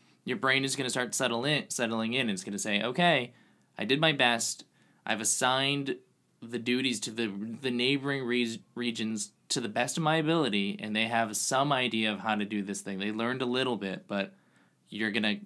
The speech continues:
at that point in time, it's gonna start stiffening up, and that's gonna be the new abilities that you have.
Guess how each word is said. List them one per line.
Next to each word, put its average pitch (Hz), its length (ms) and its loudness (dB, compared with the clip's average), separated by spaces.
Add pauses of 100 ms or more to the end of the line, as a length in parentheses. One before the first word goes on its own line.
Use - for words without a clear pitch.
(140)
at 120 160 -2
that 123 120 2
point 127 220 -6
in 120 100 -4
time, 110 160 -2
it's - 300 -6
gonna 113 200 -4
start 120 340 -2 (420)
stiffening 120 460 -2
up, 113 200 4
and 107 160 0
that's 107 220 0
gonna 113 180 -4
be 104 240 -2
the 110 220 -6
new 107 540 -2
abilities 104 500 -4
that - 100 -12
you 98 100 -10
have. 101 260 -12